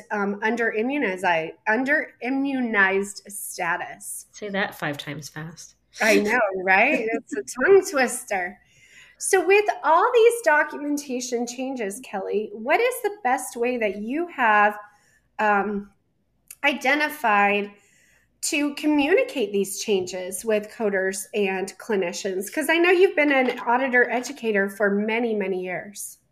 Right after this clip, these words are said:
Speaker 2: Um, I think one of the biggest things is, as coders, we have to know all of these changes or be aware of all of them, but it's a little different for our providers.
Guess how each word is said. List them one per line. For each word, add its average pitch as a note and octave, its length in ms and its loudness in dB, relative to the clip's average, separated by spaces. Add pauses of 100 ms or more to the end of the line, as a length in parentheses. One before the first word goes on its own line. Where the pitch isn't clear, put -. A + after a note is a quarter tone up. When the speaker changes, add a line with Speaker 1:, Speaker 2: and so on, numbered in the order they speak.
(880)
Speaker 2:
Um, A#3 480 2 (280)
I A3+ 140 8
think E4 280 -2
one C4 160 2
of A#3+ 80 0
the G3+ 60 0
biggest A#3+ 480 0
things D#3 480 -4
is, E3+ 580 -4 (640)
as F#3+ 260 0
coders, F#3 840 2
we A3 180 -6
have A3+ 260 -2
to A3 140 -6
know F3+ 520 0 (380)
all G#3 240 4
of F3 120 2
these D3 240 -2
changes C3 420 -8
or E3+ 120 -4
be F#3+ 160 -2
aware E3 340 0
of D#3 100 -8
all B2+ 160 -6
of C#3 160 -10
them, B2+ 440 -10
but F#3 120 -2
it's F3+ 160 -6
a F#3+ 60 -4
little A3+ 240 0
different G#3 500 -2
for E3 460 -2
our D3+ 180 -4
providers. C#3 800 -6